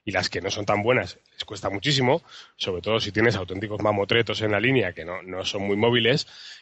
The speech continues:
y en cambio lo, lo, lo que ves ahora es eso, que intentan pasarle a un lado el balón a Lacy y a partir de ahí que corra. Es, es mucho más fácil para la defensa rival, pues, que un linebacker, eh, eh, un cornerback, incluso un safety,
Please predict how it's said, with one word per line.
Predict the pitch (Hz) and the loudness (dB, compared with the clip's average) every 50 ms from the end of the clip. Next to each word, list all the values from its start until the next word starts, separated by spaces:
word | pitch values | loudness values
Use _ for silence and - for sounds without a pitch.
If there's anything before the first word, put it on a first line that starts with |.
| _ _ | _ _
y | 92 | -8
en | 82 78 | -8 -6
cambio | - 87 92 101 110 120 | -4 -4 -2 0 0 0
lo, | 131 127 | 0 0
lo, | 113 113 107 104 | -2 -4 -4 -4
lo | 101 98 95 92 | -4 -8 -10 -10
que | - 87 | -10 -10
ves | - 117 - - | -4 -2 0 2
ahora | 113 107 113 120 131 | 4 4 4 4 2
es | 123 | 2
eso, | 131 131 143 123 | 0 -2 -4 -4
que | 101 | -4
intentan | 95 98 - 117 123 120 117 98 90 90 | -6 -2 0 0 0 2 0 -2 -2 -6
pasarle | - - 92 - - 113 113 120 127 | -8 -6 -4 -2 0 0 2 2 2
a | 120 | 2
un | 120 | 2
lado | 123 123 120 | 2 0 0
el | 120 120 | 0 0
balón | 123 123 123 123 123 | 0 2 2 2 0
a | 123 | 0
Lacy | 123 131 143 147 - 170 165 | 2 2 2 4 2 2 2
y | 139 127 113 | 2 0 -2
a | 101 | -2
partir | 90 90 87 90 101 | -4 -8 -8 -4 -2
de | 107 110 | 2 2
ahí | 110 117 | 2 2
que | 117 131 113 | 2 0 -2
corra. | - 120 131 127 95 92 - - - - - _ _ _ _ _ _ | -2 -4 -4 -4 -6 -8 -14 -20 -20 -20 -20 _ _ _ _ _ _
Es, | - 82 - - | -14 -14 -14 -12
es | - 92 90 - | -10 -12 -12 -10
mucho | 92 87 104 110 - - 131 | -10 -10 -10 -4 -2 -2 0
más | 120 113 117 120 - | 2 2 2 2 2
fácil | - 131 127 - 131 107 | 2 0 2 0 -2 -2
para | - 95 92 | -2 -4 -4
la | 90 87 85 | -4 -4 -6
defensa | 87 87 - 92 92 110 107 | -8 -8 -8 -6 -6 -4 -4
rival, | - 110 107 110 123 139 | -4 -2 -2 -2 -2 -2
pues, | 131 107 95 - | -4 -10 -12 -14
que | - 95 | -14 -14
un | 95 101 | -12 -10
linebacker, | 101 98 92 98 117 131 131 - 143 151 143 127 - | -10 -10 -6 -4 -4 -2 0 0 0 0 0 -2 -6
eh, | 107 98 92 87 95 - | -6 -6 -6 -6 -8 -10
eh, | - 90 87 | -10 -14 -14
un | 85 87 98 101 | -12 -14 -14 -12
cornerback, | - 117 123 127 127 123 127 139 143 143 139 | -8 -6 -2 -2 0 0 2 2 2 0 0
incluso | 123 104 95 - 92 90 - 98 | -4 -10 -12 -14 -16 -18 -14 -14
un | 92 95 | -8 -6
safety, | - - 107 104 101 - - 120 135 | -4 -2 -2 -2 -4 -2 -2 -2 -2